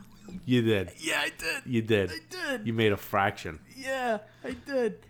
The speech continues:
Speaker 2: Uh, yeah, so we're gonna cross that out and we're gonna use a fucking calculator 'cause it's twenty twenty.
Speaker 1: Yeah, let's just do it.
Speaker 2: Yeah, let's see. Let's see. How many, how many dollars,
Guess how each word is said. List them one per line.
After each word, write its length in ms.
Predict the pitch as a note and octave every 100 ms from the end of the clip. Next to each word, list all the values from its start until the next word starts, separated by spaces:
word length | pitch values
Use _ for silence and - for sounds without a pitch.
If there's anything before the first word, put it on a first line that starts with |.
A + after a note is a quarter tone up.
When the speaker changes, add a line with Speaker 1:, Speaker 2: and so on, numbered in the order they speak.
| - -
Speaker 2:
Uh, 880 | - G3 F#3 F#3 F3+ F3+ F3 E3+ E3 E3
yeah, 240 | F#3 F#3+
so 160 | F3+ G3
we're 80 |
gonna 120 | G3+ F#3+
cross 280 | G3 F#3
that 100 | F3+
out 160 | E3+ E3
and 80 | E3
we're 60 | D#3
gonna 100 | D3+
use 120 | D3
a 60 | C#3+
fucking 320 | E3+ D3+ C#3+
calculator 480 | D3 C#3 C3+ A#2+ C3+
'cause 200 | B2+ D3+
it's 120 | -
twenty 200 | C#3 C#3
twenty. 340 | C#3+ - D2+ -
Speaker 1:
Yeah, 200 | A#2 G2+
let's 220 | E2+ E2 -
just 180 | -
do 80 | -
it. 60 | F3+
Speaker 2:
Yeah, 100 | F3+
let's 200 | F3+ G#3
see. 200 | - D#3
Let's 180 | F3 E3+
see. 120 | F3
How 120 | D3+
many, 220 | G3 G3+ G3+
how 140 | E3+
many 140 | A3 G3+
dollars, 680 | E3 E3 E3+ C#3+ C3+ -